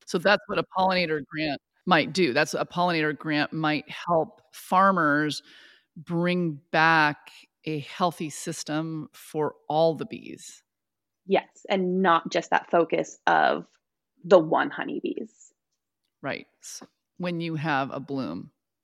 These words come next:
Speaker 1: when
Speaker 2: Mm-hmm.
Speaker 1: your crop has a bloom. Now, what's funny is that it, <laughs> I love beeswax candles. I love how it smells.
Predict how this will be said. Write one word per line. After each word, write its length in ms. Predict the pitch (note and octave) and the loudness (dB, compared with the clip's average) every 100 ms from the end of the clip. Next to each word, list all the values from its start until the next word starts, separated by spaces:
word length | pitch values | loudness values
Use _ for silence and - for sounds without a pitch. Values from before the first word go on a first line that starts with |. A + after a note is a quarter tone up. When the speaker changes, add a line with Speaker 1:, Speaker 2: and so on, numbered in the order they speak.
| _ _ | _ _
Speaker 1:
when 180 | D3 D3 | -8 -4
Speaker 2:
Mm-hmm. 100 | D3 | -2
Speaker 1:
your 320 | D3 D3 D3 | -2 0 -2
crop 560 | - - F3+ D#3+ C3 - | -4 -6 2 2 2 -2
has 300 | - C#3 C3 | -8 -8 -6
a 60 | B2 | -10
bloom. 520 | C3 A#2+ E2+ - C#3+ _ _ _ _ - | -8 -8 -8 -10 -14 _ _ _ _ -2
Now, 380 | C4+ C4+ C4 - _ - - | 2 2 2 -2 _ -20 -12
what's 360 | A3+ B3+ B3 | -2 -2 -2
funny 520 | - - E4 G4 E4 | -14 -10 -8 -6 -6
is 400 | - G3 F#3+ F3 | -4 -4 -6 -8
that 500 | F3 F3+ F3 E3 E3 - _ _ _ _ _ _ _ | -4 0 0 0 -2 -6 _ _ _ _ _ _ _
it, 140 | - - - | -12 -8 -8
<laughs> 960 | - - - - - - _ _ - | -8 -10 -18 -20 -20 -20 _ _ 2
I 280 | G3+ A3+ C#4 | 6 8 6
love 760 | B3 F#3 F3 E3 E3 D3+ E3+ _ _ _ _ - D#3 - | 2 2 4 6 4 0 -10 _ _ _ _ -20 -14 -8
beeswax 760 | F3+ F3+ E3 E3 C#3 - - | -4 -4 0 2 2 -2 -14
candles. 800 | - - A2+ B2 - - - - - | -14 -8 -6 -6 -6 -10 -14 -18 -8
I 40 | D#3 | -4
love 300 | D#3 E3 E3 | 0 0 0
how 260 | - D3+ | -4 -6
it 120 | - | -6
smells. 880 | - - D3 A2+ - - - - - | -10 -10 -8 -6 -8 -12 -18 -20 -20